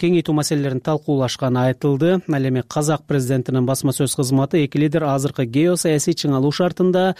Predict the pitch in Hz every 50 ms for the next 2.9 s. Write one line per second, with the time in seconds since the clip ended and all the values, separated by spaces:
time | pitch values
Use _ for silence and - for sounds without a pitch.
0 | - - - - - - - 220 214 185 196 175 170 - 170 156 160 156 143 -
1 | - 110 - - 139 131 139 127 - 135 120 - - 127 - - 202 214 202 190
2 | - 185 165 165 151 135 165 165 160 143 127 120 123 131 143 160 151